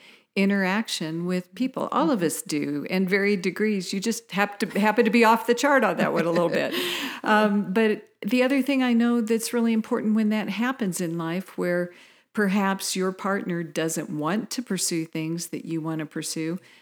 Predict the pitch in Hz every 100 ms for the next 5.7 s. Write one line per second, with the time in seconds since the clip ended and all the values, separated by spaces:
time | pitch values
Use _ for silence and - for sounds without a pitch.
0 | _ _ - 330 311 214 175 170 160 -
1 | 160 156 160 156 151 151 156 151 - 160
2 | 156 156 151 151 165 170 185 208 160 156
3 | 151 160 160 160 185 202 - 165 156 160
4 | - - - - 165 190 151 143 147 151
5 | 165 170 180 180 185 214 -